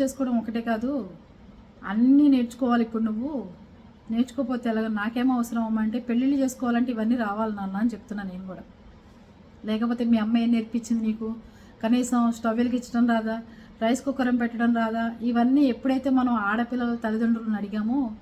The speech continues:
ఇప్పుడు వాళ్ళే మన గుమ్మంలోకి వచ్చి, "మీరు మగపిల్లల విషయంలో మీరు ఏం చేస్తున్నారు, మగపిల్లల విషయంలో మీరు, ఆ, దాన్ని ఏమంటారు, ఎలా పెంచుతున్నారు మీరు?" అని అడుగుతున్నారు.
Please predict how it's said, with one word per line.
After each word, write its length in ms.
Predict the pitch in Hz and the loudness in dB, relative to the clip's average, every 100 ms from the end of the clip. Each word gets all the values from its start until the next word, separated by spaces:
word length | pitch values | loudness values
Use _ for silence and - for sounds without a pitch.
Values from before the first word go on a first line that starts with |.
| - - - | -18 -20 -20
ఇప్పుడు 180 | - 247 | -6 -4
వాళ్ళే 400 | 214 202 226 302 | -2 0 2 2
మన 180 | 311 294 | 2 2
గుమ్మంలోకి 560 | 269 262 269 269 262 247 | 4 4 4 4 0 -2
వచ్చి, 220 | 240 269 | -4 0
"మీరు 220 | 262 247 233 226 - - - | 2 2 0 -2 -8 -20 -16
మగపిల్లల 500 | 202 220 262 277 269 | -8 -4 -2 0 0
విషయంలో 460 | 269 240 - 240 247 | 0 -2 0 0 2
మీరు 200 | 247 214 | 0 0
ఏం 260 | 208 247 254 | 0 0 0
చేస్తున్నారు, 520 | 233 - 220 208 220 - - - - - - - | -2 -2 -4 -4 -8 -14 -20 -20 -20 -20 -12 -2
మగపిల్లల 480 | 220 285 302 285 285 | 0 0 2 2 2
విషయంలో 520 | 247 254 240 247 240 | 0 2 2 2 4
మీరు, 480 | 233 226 220 220 - - - - - - - - | 4 2 0 -4 -6 -16 -20 -20 -20 -20 -20 -10
ఆ, 140 | 220 220 220 220 220 214 214 214 220 233 - - 226 - - - - - - - - - - - - 214 | -4 -2 0 0 0 -2 -4 -6 -8 -12 -16 -20 -20 -20 -20 -20 -20 -20 -20 -20 -20 -20 -20 -20 -20 -8
దాన్ని 220 | 220 226 | -4 -2
ఏమంటారు, 680 | 226 233 233 220 220 214 220 - - - - - - - - - - - 233 | 2 2 2 0 -2 -4 -6 -8 -16 -20 -20 -20 -20 -20 -20 -20 -20 -8 2
ఎలా 200 | 240 277 | 4 4
పెంచుతున్నారు 600 | 285 269 - 254 247 240 | 4 0 0 0 0 2
మీరు?" 240 | 233 226 | 0 0
అని 120 | 226 | 0
అడుగుతున్నారు. 580 | 202 208 214 202 185 - | -2 -6 -8 -8 -10 -14